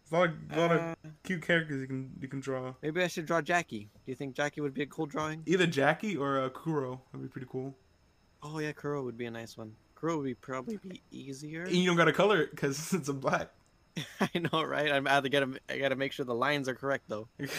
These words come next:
Speaker 1: You know he's on there. You, you can see it. Just draw his eyes. There you go, Kuro.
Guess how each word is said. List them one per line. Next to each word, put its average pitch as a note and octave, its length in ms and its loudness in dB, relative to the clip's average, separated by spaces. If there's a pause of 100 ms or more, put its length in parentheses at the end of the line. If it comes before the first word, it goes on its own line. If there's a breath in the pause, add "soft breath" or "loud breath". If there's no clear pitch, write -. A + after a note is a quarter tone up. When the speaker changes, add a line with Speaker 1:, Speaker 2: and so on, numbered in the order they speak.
(1500 loud breath)
Speaker 1:
You F#3+ 320 10
know C#4+ 160 12
he's D4+ 180 10
on G3+ 200 12
there. G#3+ 180 6
You, A3+ 100 2
you G#3 200 -2
can B3 100 -2
see F#3 180 0
it. F#3 60 4
Just D#3+ 100 2
draw D3+ 140 8
his C3+ 120 6
eyes. D3 360 4
There E3+ 140 -2
you A#3+ 60 -4
go, D3 260 0
Kuro. D3+ 400 0